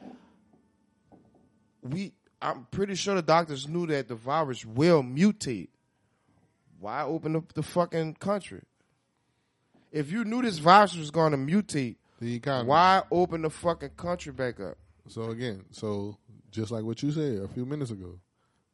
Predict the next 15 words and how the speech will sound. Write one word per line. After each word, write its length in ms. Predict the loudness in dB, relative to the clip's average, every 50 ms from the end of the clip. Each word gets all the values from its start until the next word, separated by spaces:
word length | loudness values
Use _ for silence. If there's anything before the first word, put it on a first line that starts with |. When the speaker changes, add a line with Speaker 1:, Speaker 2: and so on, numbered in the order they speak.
| _ _ _ _
Speaker 2:
they 100 | -12 -10
didn't 160 | -8 -6 -6
wanna 180 | -6 -6 -6 -8
stop 320 | -8 -6 -6 -6 -6 -6
the 80 | -8 -12
economy 440 | -10 -8 -6 -8 -6 -8 -8 -10 -10
again. 200 | -10 -12 -12 -12
They 60 | -12
didn't 120 | -12 -10 -10
wanna 180 | -10 -10 -10
shut 180 | -10 -10 -10 -10
it, 180 | -10 -10 -12 -10
everything 460 | -10 -10 -10 -10 -10 -12 -14 -14 -12 -12
back 200 | -10 -12 -10 -10
down. 360 | -10 -10 -10 -12 -14 -18 -20